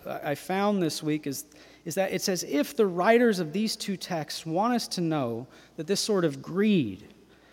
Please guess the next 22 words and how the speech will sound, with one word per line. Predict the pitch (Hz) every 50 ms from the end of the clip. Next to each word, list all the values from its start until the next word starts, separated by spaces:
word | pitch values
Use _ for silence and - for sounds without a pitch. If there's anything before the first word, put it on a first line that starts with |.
| - _ _
this | 190 190 -
sort | - - 214 202 190
of | 170 147 - - - - - - -
irresponsibility | 190 226 254 254 247 233 220 - - - 208 196 196 190 - 196 151 165 175 185 190 180 180
of | 165 156
an | 151 151 156
individual, | 160 165 156 151 139 156 160 147 139 135 123 123 123
this | 135 180 185 -
sort | - 220 202 190
of | 185 170 151 139 - -
withholding | 170 170 156 143 - 180 208 220 226 208 214 202 190 196 170 - - - - - - _ -
behavior | 160 165 165 156 - 170 170 175 175 151 139 123 98 92 95 104 120 123 - - - _ _ _ _ _ _ _ _ _ _
should | - - - 180 165
not | 175 185 202 214 196 180
be | 190 180
tolerated | - - - - 185 185 196 214 208 180 165 147 143 139 131 139 135
in | 147 147 151
any | 170 156 160 156
community | - - 160 165 196 214 208 185 160 160
because | 160 160 160 175 160 160
it | - -
threatens | - - - 185 214 214 - - 190 156 135 123 110 110 - - -